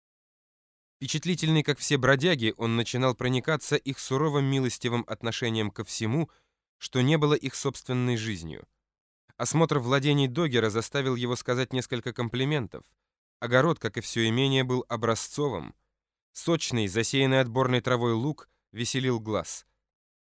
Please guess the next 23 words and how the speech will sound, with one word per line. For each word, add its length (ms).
За 200
лугом, 320
примыкавшим 600
к 80
горному 400
склону, 520
тянулся 440
лес, 400
и 100
всадники, 540
подъехав 480
к 60
опушке, 420
остановились. 800
Догер 320
спокойно 500
осматривал 540
с 80
этого 280
возвышенного 680
места 320
свои 260
владения. 560